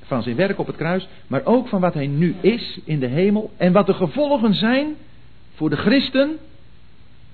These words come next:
van het feit dat Christus nu in de hemel is. Ja,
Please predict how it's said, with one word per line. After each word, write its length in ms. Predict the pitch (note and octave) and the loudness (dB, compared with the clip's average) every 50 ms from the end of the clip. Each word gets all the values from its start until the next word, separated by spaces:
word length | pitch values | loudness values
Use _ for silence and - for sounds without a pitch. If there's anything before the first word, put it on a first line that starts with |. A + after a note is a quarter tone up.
| - - - | -20 -16 -10
van 180 | - - C#3+ | -6 -4 -4
het 120 | B2+ A2+ - | -4 -4 -6
feit 300 | - - G#3 A3 A3 G#3+ - | -4 -4 -2 -2 -4 -6 -6
dat 160 | - D3+ C3+ | -8 -8 -8
Christus 360 | - - - E3+ E3 - - - | -8 -8 -8 -8 -8 -8 -10 -10
nu 100 | D3 - | -10 -10
in 140 | - C#3 | -8 -8
de 80 | C3 A#2+ | -8 -6
hemel 440 | A2+ E3+ A3 A3+ G3 C3 G#2 F#2+ - - | -6 -4 -4 -4 -4 -4 -6 -6 -8 -8
is. 380 | - F2+ D#2+ - - - - - - - - - - - - - - - - - - - - - - - - - - - - - - - - - - - - - | -12 -12 -12 -12 -16 -18 -18 -18 -20 -20 -20 -20 -20 -20 -20 -20 -20 -20 -20 -20 -20 -20 -20 -20 -20 -20 -20 -20 -20 -20 -20 -20 -20 -20 -20 -20 -20 -20 -16 -12
Ja, 120 | - G#2 | -12 -12